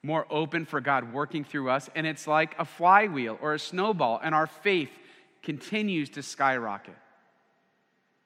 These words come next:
I don't know what it's like for you during this in the meantime, but are you asking the right questions?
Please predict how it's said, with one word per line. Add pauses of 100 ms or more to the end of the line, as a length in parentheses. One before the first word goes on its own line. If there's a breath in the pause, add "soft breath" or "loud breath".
(1120 soft breath)
I
don't
know
what
it's
like
for
you
during
this
in
the
meantime, (1700)
but
are
you
asking
the
right
questions?